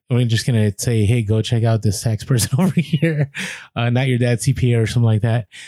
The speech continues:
Uh, you know, the mileage, uh, the one thing is, uh, you know, my Amazon, this Q four, I had a lot of items I did not sell during Q four, and I didn't sell until January, February. So those, you know, I can count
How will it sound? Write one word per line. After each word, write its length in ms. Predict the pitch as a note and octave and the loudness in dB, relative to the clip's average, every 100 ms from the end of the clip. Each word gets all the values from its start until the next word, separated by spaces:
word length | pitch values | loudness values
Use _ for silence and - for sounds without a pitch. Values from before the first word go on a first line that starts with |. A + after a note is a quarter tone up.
| - - - | -20 -12 -6
Uh, 260 | B2 A#2+ | -2 -2
you 140 | B2 D3 | -2 0
know, 320 | C3+ A#2 B2 | 2 2 -2
the 120 | C#3+ | 0
mileage, 440 | C3 C#3+ D3 C#3 C3 | 2 2 2 0 -2
uh, 340 | C3 B2 A#2+ | -2 -2 -2
the 140 | A#2+ | 0
one 220 | B2+ C#3+ D3 | 2 2 0
thing 180 | D#3 | 0
is, 160 | C3+ A#2 | 2 0
uh, 120 | B2+ | 0
you 100 | E3+ | 0
know, 100 | C3 | 2
my 140 | B2 B2 | 2 0
Amazon, 560 | A2+ B2+ C3+ B2+ A2 | 0 2 2 2 2
this 160 | G#2+ G#2 | 2 -2
Q 300 | - - C#3 | -2 0 0
four, 340 | - C3+ C3+ | 0 -2 0
I 100 | A#2+ | 0
had 200 | G#2 A#2+ | -2 -2
a 80 | A2+ | 0
lot 240 | A2+ A#2+ B2+ | 0 0 0
of 80 | |
items 280 | A2+ B2 B2 | 0 2 2
I 80 | A2+ | 2
did 160 | G#2 A2 | 2 2
not 300 | A2 A2+ G#2+ | 2 0 -2
sell 320 | - A2 C#3+ | 0 2 2
during 260 | C#3 D3 | 2 2
Q 240 | D3 - D#3+ | 0 0 0
four, 300 | C3+ D#3 E3+ | 2 2 2
and 220 | C3+ A#2 - - | 2 -2 -6 -4
I 100 | A2+ | 0
didn't 200 | A#2+ A2+ | 0 0
sell 160 | A#2+ | 2
until 220 | A#2+ A2 G#2+ | 2 2 0
January, 420 | A#2 A#2+ A#2 G#2 | 0 2 2 2
February. 500 | B2+ C3 C3+ C#3 C#3 - - _ | 0 2 2 2 -2 -8 -20 _
So 140 | - A#2 | -4 0
those, 380 | A#2 B2 B2+ - | 0 0 0 0
you 60 | |
know, 240 | A#2+ A#2 A2+ | 0 2 0
I 140 | G#2 | 0
can 400 | - A#2+ A2 A2 - | 0 0 0 -2 -4
count 460 | C3 A#2+ B2+ - | 0 2 0 -2